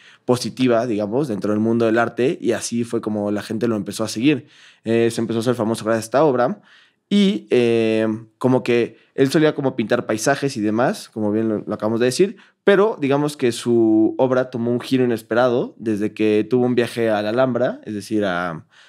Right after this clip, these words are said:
a Granada, España, y desde aquí, ahorita ya no sé si por qué, la Alhambra, pero a partir de, de esto cambió como la perspectiva de, de su obra, muy cañón.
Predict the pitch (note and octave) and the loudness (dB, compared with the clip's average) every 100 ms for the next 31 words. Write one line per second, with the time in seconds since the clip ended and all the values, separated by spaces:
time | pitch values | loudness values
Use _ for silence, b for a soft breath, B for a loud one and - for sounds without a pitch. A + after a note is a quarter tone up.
0 | b G2+ G2 G#2 A#2+ B2 A#2 - C3+ B2 | b -6 -4 0 0 0 0 0 0 0
1 | G#3 - - A2+ G#2 G#2+ A2+ C#3+ A#3 - | -4 -8 -2 0 0 -4 0 0 0 -6
2 | _ - G2+ G2+ G#2 G2+ G2+ G#2 - A2 | _ -10 -6 -4 -4 -6 -8 -6 -6 -4
3 | C3 C#3 - - A2 C3+ B2+ C#3 B B | -2 -2 -6 -8 -4 -2 -2 -4 B B
4 | B B _ F3+ F3+ G#3 - B2 A#2 A#2 | B B _ 4 4 2 0 0 0 -2
5 | G#2+ C3 B2 B2 A#2 G2 A#2 A#2 E3 A2+ | -4 0 2 2 2 2 0 0 -2 0
6 | A2 A#2 A2+ A2+ G#2+ G2 G2 G2 F#2+ - | 0 0 -2 -2 0 0 -2 -4 -12 -12
7 | G2 A#2 A2+ G2+ F#2 F2 - F#2 G2+ G2+ | -4 0 0 0 -2 -4 -8 -8 -4 -4
8 | F2 - G#2 A2+ G2+ G2+ E2+ | -6 -6 -2 -2 -2 -6 -6